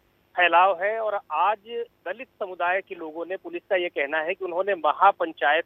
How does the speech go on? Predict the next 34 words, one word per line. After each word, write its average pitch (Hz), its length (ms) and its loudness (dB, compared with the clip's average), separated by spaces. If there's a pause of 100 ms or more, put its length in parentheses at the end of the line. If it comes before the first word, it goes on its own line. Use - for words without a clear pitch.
करने 151 260 -4
के 151 140 -12
लिए 151 200 -2
अनुमति 147 480 -4
मांगी, 127 240 -2 (140)
मांगी 135 260 0
थी 127 200 -16 (540)
सहारनपुर 165 480 8
के 160 140 -10
गांधी 135 340 -4
मैदान 123 320 -2
में, 123 120 -16 (520)
लेकिन 220 300 2 (200)
प्रशासन 170 480 4
ने 208 120 -4
उसकी 196 300 -6
अनुमति 156 520 -8
नहीं 143 260 -8
दी। 190 300 -6
जबरन 160 480 0 (520)
कुछ - 200 -8
लोग, 175 300 4 (120)
एक, 160 260 2 (380)
अ, 143 180 4
भीम 214 420 -2 (120)
आर्मी 151 320 2
नाम 147 240 -4
से 147 260 -8
एक 135 280 -10
संगठन 156 480 -6
है, 190 100 -2
इसके 180 180 -6
अलावा 160 280 2
कई 151 260 -4